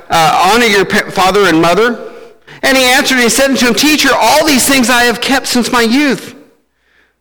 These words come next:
And then Jesus, looking at him, and said to him, 'One thing you lack.'" What is he gonna do? "Go in,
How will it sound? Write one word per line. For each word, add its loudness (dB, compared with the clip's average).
And 0
then 0
Jesus, 0
looking 0
at 0
him, 0
and -2
said -2
to 0
him, 0
'One -2
thing 0
you 2
lack.'" -4
What -4
is -2
he -8
gonna 0
do? -4
"Go 0
in, -2